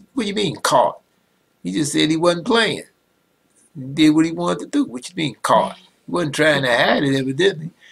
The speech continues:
Say he's dabbled in conspiracy theories before. You hear that? Conspiracy theories, right? So-called, right? Most famously with this "Earth is flat" pronouncement. Now, does it sound like he changed that? You see, they come back. You just keep reading. Now, they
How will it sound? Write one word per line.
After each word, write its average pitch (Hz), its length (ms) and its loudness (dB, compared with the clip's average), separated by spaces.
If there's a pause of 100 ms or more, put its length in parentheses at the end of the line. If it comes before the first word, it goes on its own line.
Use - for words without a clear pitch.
(240)
Say 135 260 2
he's 151 180 0
dabbled 160 480 2
in 139 220 0
conspiracy 147 640 2
theories 135 420 2
before. 123 360 -4
You 104 60 -2
hear 120 160 2
that? 147 260 0 (340)
Conspiracy 120 640 -2
theories, 101 480 -10
right? 117 300 -6 (580)
So-called, 98 720 0
right? 117 220 -10 (1000)
Most 151 380 2
famously 139 520 0
with 131 240 0
this 131 280 -2
"Earth 147 240 2
is 117 140 -4
flat" 139 320 0
pronouncement. 120 680 -4
Now, 123 260 2
does 143 240 2
it 135 80 2
sound 165 320 4
like 160 140 2
he 165 140 0
changed 175 460 4
that? 165 240 0
You 151 100 0
see, 175 320 -2
they 165 120 4
come 170 200 2
back. 165 180 0
You 180 80 -4
just 214 200 0
keep 196 200 0
reading. 190 260 2
Now, 147 120 4
they 170 140 4